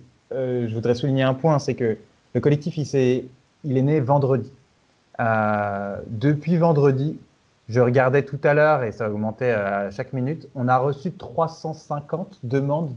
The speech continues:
de personnes qui voulaient nous rejoindre. Euh, on a reçu cinq cents témoignages de personnes qui nous parlaient de la perte de sens dans les services publics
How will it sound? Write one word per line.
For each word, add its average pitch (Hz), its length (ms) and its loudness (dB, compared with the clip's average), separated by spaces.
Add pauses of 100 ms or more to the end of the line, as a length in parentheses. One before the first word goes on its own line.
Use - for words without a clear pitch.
de 131 100 -6
personnes 135 460 -4
qui 143 100 -8
voulaient 123 220 -2
nous 127 160 0
rejoindre. 117 420 -2 (800)
Euh, 113 680 2 (100)
on 135 160 0
a 139 100 2
reçu 151 360 2
cinq 180 320 0
cents 180 280 0
témoignages 147 800 0
de 131 80 0
personnes 147 560 0
qui 143 140 -4
nous 131 160 0
parlaient 139 240 2
de 143 80 -2
la 110 80 0
perte 143 360 0
de 143 60 4
sens 147 340 -4
dans 131 120 -4
les 127 80 -2
services 123 260 0
publics 120 400 -6